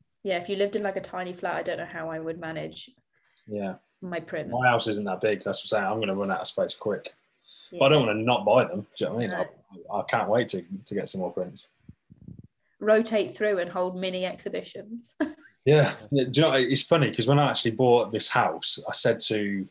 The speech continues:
Speaker 2: uh, my girlfriend Vicky, fiance, I keep forgetting to say that. I don't know if that sounds weird or not, but I'll, I'll say that. I said to her, I was like, "Upstairs, you can do whatever you want. You can have as many family photos, pictures of me and you, whatever.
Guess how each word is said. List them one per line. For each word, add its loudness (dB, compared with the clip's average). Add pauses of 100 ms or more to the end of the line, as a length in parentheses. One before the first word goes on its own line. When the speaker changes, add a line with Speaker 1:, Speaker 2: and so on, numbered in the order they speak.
Speaker 2:
uh, 2 (340)
my -4
girlfriend 2
Vicky, -6
fiance, -4
I -6
keep -8
forgetting -6
to -10
say -4
that. -10
I -8
don't -2
know 2
if 0
that 4
sounds 2
weird 2
or -8
not, -10
but -6
I'll, -4 (100)
I'll -4
say -2
that. -12 (720)
I 4
said 2
to 0
her, 4
I 6
was 0
like, 0
"Upstairs, 2
you -12
can -6
do -4
whatever 2
you -6
want. -10
You -18
can -8
have -4
as -8
many -2
family -2
photos, -4 (380)
pictures -4
of -4
me -2
and -6
you, -4
whatever. -4